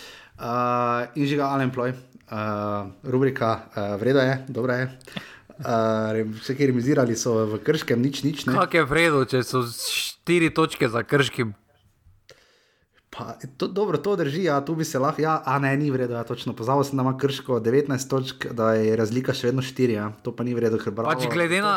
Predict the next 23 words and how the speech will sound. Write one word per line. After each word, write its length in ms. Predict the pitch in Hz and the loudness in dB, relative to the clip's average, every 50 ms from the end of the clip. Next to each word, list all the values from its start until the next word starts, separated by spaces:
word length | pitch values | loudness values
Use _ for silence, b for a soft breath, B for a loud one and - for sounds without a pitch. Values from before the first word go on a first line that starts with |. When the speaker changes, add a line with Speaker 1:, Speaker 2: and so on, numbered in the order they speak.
| 170 - 143 - | -2 -4 -6 -6
Speaker 2:
pač 240 | - 156 160 151 | -4 -4 -4 -4
glede 260 | 156 143 156 160 160 180 | -2 0 0 2 2 2
na 80 | 202 | 0
to, 140 | 196 - 208 | 0 0 2
Speaker 1:
Bravo. 100 | 208 202 | 0 0
Speaker 2:
da 40 | 180 | 0
so 120 | - 165 | 0 0
na 140 | 151 147 143 | 2 2 0
prej 200 | - - 160 175 | 0 0 0 0
na 120 | 180 180 | 0 0
devetnajstih 580 | 165 143 147 135 139 135 - 156 170 165 - 156 | 0 0 0 0 0 0 0 0 0 0 -4 -4
tekmah 340 | - 175 165 - 175 160 143 | -2 -4 -2 0 -2 -2 0
devetinpetdeset 680 | 131 135 139 151 151 175 165 147 - 175 165 160 131 127 | 2 2 0 0 0 -2 -4 -2 0 2 2 2 2 2
golov 220 | 156 165 165 160 | 2 2 2 2
dobili, 260 | 151 165 165 156 156 | 2 2 0 2 2
absolutno 480 | 151 151 156 147 - 147 156 156 151 151 | 2 2 0 0 0 0 0 2 2 0
je 60 | 143 | 0
spodbudno, 500 | - - 135 127 127 135 156 151 139 139 | 0 0 -2 0 2 2 2 2 2 0
da 120 | 123 120 117 | 0 0 2
zdaj 140 | 120 131 139 | 2 2 2
niso 240 | 139 143 - - 139 | 0 0 0 0 0
gola 280 | 127 135 135 127 117 | 2 2 2 2 2
dobili. 320 | 110 110 110 107 107 107 | 2 0 -2 -4 -4 -8